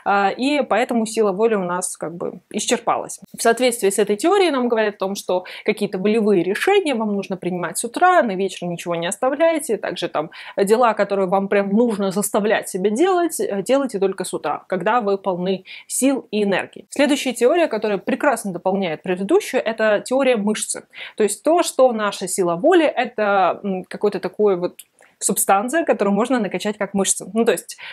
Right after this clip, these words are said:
а, если вы будете постепенно тренироваться, наращивая какую-либо вот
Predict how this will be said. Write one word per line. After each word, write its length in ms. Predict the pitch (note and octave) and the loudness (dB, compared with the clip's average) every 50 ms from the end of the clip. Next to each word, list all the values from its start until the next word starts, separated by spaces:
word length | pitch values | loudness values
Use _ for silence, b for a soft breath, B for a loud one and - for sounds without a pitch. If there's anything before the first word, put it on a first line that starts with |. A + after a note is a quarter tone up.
| B - | B 0
а, 280 | F#3+ F#3 F#3 F3+ F3+ - | 2 2 4 2 2 2
если 340 | G#3+ A3+ B3 A#3+ - A3 G3 - | 2 2 2 2 0 -4 -2 2
вы 160 | G#3+ A#3+ G#3+ | 2 2 2
будете 520 | F#3 F#3 G#3 G#3 F3+ F3+ F3 - F3+ D#3+ | 2 0 -2 -2 -2 -2 -2 -2 -2 -2
постепенно 640 | D#3 - A3 - - B3 A#3 - A#3+ G#3+ F#3 F3 E3 | -2 -4 -6 -2 -2 -2 -2 2 0 0 0 0 -4
тренироваться, 680 | - F#3+ F3 F#3 F3 E3 - - A#3+ D#4+ D#4 D#4 - G#3+ | -8 -6 -4 -2 -2 0 2 2 2 2 2 0 -2 -4
наращивая 640 | G3 F3 F3+ G3+ G#3+ G#3 - - - F3+ E3+ E3+ E3+ | -4 -2 0 0 0 0 -2 -4 -6 -4 -4 -2 -2
какую-либо 800 | - F3+ - - F#3 F#3 F3 D#3+ D3+ D#3 E3+ F3 E3+ E3+ D#3+ | -4 -6 -4 -2 0 0 2 0 0 -2 -2 -2 -2 -2 -4
вот 220 | D3 F#3 G3 - | -6 -8 -10 -14